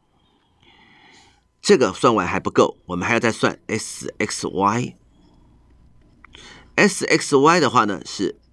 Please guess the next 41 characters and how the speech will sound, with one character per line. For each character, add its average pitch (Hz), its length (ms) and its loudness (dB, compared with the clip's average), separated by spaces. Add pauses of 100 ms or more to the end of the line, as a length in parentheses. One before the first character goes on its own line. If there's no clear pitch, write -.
(140)
X - 400 -4
Y 113 460 2 (420)
减 104 280 2
掉 127 340 4 (320)
n 165 300 2
倍 143 240 4
的 87 260 -4 (360)
X - 380 -2
bar 123 460 4 (420)
Y 123 360 2
bar， 117 340 4 (1200)
所 - 180 2
以 - 140 0
我 95 80 -4
们 110 80 0
计 170 160 2
算 143 160 4
一 - 20 2
下 135 140 2
是 123 140 -4
多 135 100 2
少 117 160 2
呢？ 104 260 -2
根 165 240 4
据 165 200 2
我 98 180 6
们 98 140 -2
这 135 120 2
边 123 80 2
的 120 80 4
资 - 220 -4
料， 117 260 4 (440)
一 165 160 0
千 156 420 2
八 147 260 4
百 85 220 -4
三 117 240 -2
十 95 140 -6
二 101 200 -2 (3000)
减 107 240 0
掉 123 140 4